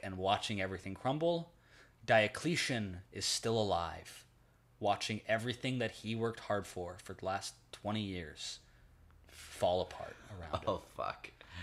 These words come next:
Speaker 2: <laughs>
Speaker 1: All right, that's what we're gonna leave it.
Speaker 2: Good stuff.
Speaker 1: Yeah.
Speaker 2: All right.
Speaker 1: I think, um, what I'll do is, as soon as we start tomorrow, I'll just give you a brief rundown of, of how we get to the end.
Speaker 2: Yeah, yeah.
Speaker 1: Or, uh, I think I'll get through both Jeffs because I don't wanna spoil what happens.
Speaker 2: Yep,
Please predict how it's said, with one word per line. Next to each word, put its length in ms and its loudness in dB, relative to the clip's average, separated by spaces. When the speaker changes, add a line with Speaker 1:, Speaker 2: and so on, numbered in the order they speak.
Speaker 2:
<laughs> 0 -
Speaker 1:
All 1200 10
right, 160 12
that's 180 12
what 80 12
we're 100 12
gonna 120 12
leave 200 12
it. 120 12
Speaker 2:
Good 100 8
stuff. 340 12
Speaker 1:
Yeah. 300 12
Speaker 2:
All 80 8
right. 140 10
Speaker 1:
I 80 12
think, 360 10
um, 680 10
what 160 12
I'll 120 12
do 240 10
is, 140 8
as 160 0
soon 180 2
as 100 2
we 60 2
start 320 8
tomorrow, 320 8
I'll 160 6
just 160 -2
give 140 2
you 100 4
a 60 4
brief 340 0
rundown 320 4
of, 140 -2
of 100 -2
how 200 2
we 120 0
get 180 -4
to 80 -12
the 120 -4
end. 280 -2
Speaker 2:
Yeah, 220 8
yeah. 220 4
Speaker 1:
Or, 180 12
uh, 160 12
I 60 4
think 140 8
I'll 100 12
get 260 6
through 120 4
both 260 4
Jeffs 340 4
because 300 0
I 40 2
don't 100 4
wanna 120 0
spoil 420 0
what 120 -2
happens. 560 0
Speaker 2:
Yep, 200 4